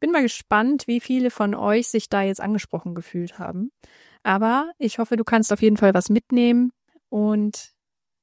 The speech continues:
kannst Step für Step für dich einstehen und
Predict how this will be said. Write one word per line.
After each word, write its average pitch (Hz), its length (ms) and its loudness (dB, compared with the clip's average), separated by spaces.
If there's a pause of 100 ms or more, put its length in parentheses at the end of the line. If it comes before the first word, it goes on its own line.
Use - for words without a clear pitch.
(120)
kannst - 520 -8 (160)
Step - 360 -6
für 262 120 -6
Step 196 300 -2 (480)
für - 160 -4
dich 214 220 -6
einstehen 185 680 -4
und 175 540 -8